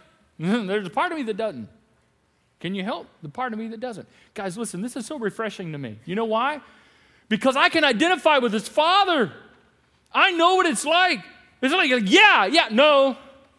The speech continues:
Yeah, no, kind of, maybe. On good days, yeah. On bad days, not so much. I, if you, all right, can you take my yes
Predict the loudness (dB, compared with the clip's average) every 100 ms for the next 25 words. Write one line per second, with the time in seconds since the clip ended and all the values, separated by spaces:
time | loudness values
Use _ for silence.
0 | _ _ _ _ 2 4 6 6 4 0
1 | -4 0 0 -2 -4 -2 -2 0 2 0
2 | -2 -18 _ _ _ _ _ 0 2 2
3 | 2 2 0 -2 -16 -20 _ _ 2 4
4 | 2 4 4 2 2 2 4 4 2 -4
5 | -20 -4 0 2 2 2 2 0 -2 -2
6 | -4 -4 -12 -8 -6 -6 -4 -4 -6 -10
7 | -6 -4 -6 -8 _ _ -20 _ _ _
8 | 0 2 2 -2 -10 -20 _ 0 2 0
9 | -6 -2 2 2 4 2 2 -2 2 2
10 | 0 -2 -8